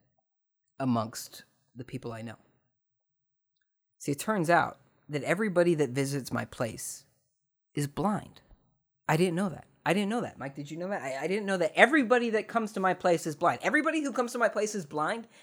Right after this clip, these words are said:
and also has to take a big shit. They're blind because apparently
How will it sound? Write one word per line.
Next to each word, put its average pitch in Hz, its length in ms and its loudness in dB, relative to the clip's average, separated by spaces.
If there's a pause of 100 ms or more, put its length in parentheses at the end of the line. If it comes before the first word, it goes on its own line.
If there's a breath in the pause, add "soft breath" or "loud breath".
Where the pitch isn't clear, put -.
and 185 140 0
also 202 520 6 (320 soft breath)
has 202 140 2
to 214 80 -2
take 226 180 6
a 220 40 6
big 220 160 6
shit. - 280 -2 (2500)
They're 240 160 4
blind 285 380 2 (500)
because 220 260 4
apparently 214 760 4